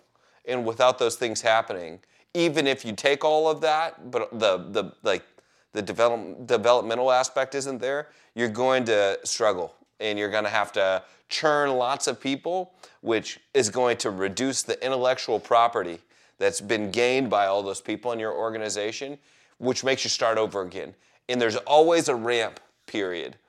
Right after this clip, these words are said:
when you're doing anything for the first time. Like, and it's like, "Oh, I gotta train the guy. And then I have to teach her what she needs.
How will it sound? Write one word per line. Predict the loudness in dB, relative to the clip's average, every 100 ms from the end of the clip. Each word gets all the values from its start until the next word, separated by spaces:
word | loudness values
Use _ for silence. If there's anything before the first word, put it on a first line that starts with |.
| _
when | -8 -6
you're | -4
doing | -4 -6 -8 -6
anything | -4 -4 -6 -6 -6 -8 -12 _ _ _ _
for | -6
the | -6
first | -6 -6 -6
time. | -12 -14 -16 -20 _ _ _ _ -6
Like, | -6 -6
and | -10
it's | -8 -6
like, | -6 -6
"Oh, | -6 -6 -10
I |
gotta | -8 -8
train | -6 -6 -4
the | -6
guy. | -8 -16 -20 _ _ _ _
And | -10
then | -6
I | 0
have | 0 0
to | -6
teach | -4 -4 0
her | 4 4 2 -4
what | -2 0 0
she | -4 -4
needs. | -6 -8 -14